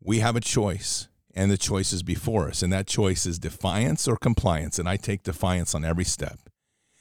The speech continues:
no matter the cost, because here's the thing. We already know that God has given us authority over everything. Luke ten nineteen, "Behold, I have given you authority to walk on snakes and scorpions and authority over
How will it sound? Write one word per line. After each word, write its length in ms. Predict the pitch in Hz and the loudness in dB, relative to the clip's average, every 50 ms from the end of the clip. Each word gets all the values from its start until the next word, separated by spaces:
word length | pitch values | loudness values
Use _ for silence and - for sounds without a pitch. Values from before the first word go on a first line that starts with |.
| _ - | _ -8
no 140 | - 101 101 | -2 0 0
matter 300 | 98 98 101 101 92 95 | 2 2 2 2 0 0
the 140 | 87 92 85 | -2 -2 -2
cost, 380 | - - 117 90 78 - - | 0 2 2 2 0 0 -2
because 300 | - 95 - - 90 - | -4 -2 -2 -2 -2 0
here's 280 | - 139 131 127 113 - | 2 2 4 2 2 2
the 80 | 95 | -2
thing. 260 | - - 82 76 - - _ _ _ _ _ _ _ _ _ _ _ _ - | -2 -2 -4 -4 -6 -10 _ _ _ _ _ _ _ _ _ _ _ _ -2
We 140 | 98 110 120 | 2 6 6
already 280 | 123 127 131 143 143 | 8 8 6 6 4
know 440 | 135 117 113 107 98 107 127 147 143 - _ _ _ _ _ _ _ _ _ - | 4 4 4 4 4 4 2 0 -4 -8 _ _ _ _ _ _ _ _ _ -8
that 80 | - 92 | -6 -4
God 220 | 80 107 113 117 | 0 0 2 2
has 120 | 120 104 98 | 2 0 0
given 320 | 107 117 117 113 117 110 | 0 0 0 2 2 2
us 140 | 101 - - | 2 2 0
authority 560 | 110 - - 120 110 113 113 113 123 120 - - | -2 2 4 6 6 6 6 6 2 0 -2 -4
over 260 | - 107 107 104 - | -2 -2 -2 0 0
everything. 440 | - 107 95 92 82 - 73 78 82 | 2 2 2 2 2 0 -2 -2 2
Luke 220 | 104 127 147 - - 95 85 - | 4 4 2 2 0 -8 -4 -2
ten 360 | - - 123 127 135 143 120 | 0 2 2 4 4 4 4
nineteen, 600 | 110 107 107 113 113 104 - - - - 110 95 - _ _ _ _ _ _ _ _ _ _ _ _ _ - | 4 4 4 4 4 4 2 -2 -4 -4 -4 -6 -10 _ _ _ _ _ _ _ _ _ _ _ _ _ 0
"Behold, 560 | - 101 101 90 85 120 113 90 73 65 - | 4 4 6 6 8 8 6 6 6 2 -2
I 140 | - - 104 | -2 0 2
have 240 | 101 120 104 - - | 2 2 0 0 -2
given 300 | - 131 135 147 147 147 | 0 0 2 2 2 4
you 140 | 147 139 | 4 4
authority 460 | 135 117 - - 120 117 117 110 110 104 | 4 4 4 4 6 6 6 6 4 2
to 140 | - - 104 | 2 4 4
walk 440 | 90 82 90 98 113 135 - - 131 | 4 4 4 4 4 4 2 0 0
on 160 | 131 131 123 | 0 2 2
snakes 440 | - - - 101 98 98 - - 101 | 0 0 0 0 0 0 0 0 0
and 140 | 101 98 | 0 0
scorpions 680 | - - - 92 92 87 - - 90 87 87 82 82 - | 0 0 0 2 2 2 2 0 -2 0 0 0 -2 -2
and 200 | - 107 110 107 | -2 0 0 0
authority 500 | 104 - - 143 131 127 127 117 104 92 | 0 2 2 4 6 6 6 4 4 2
over 260 | - 101 101 95 101 | 2 2 2 2 2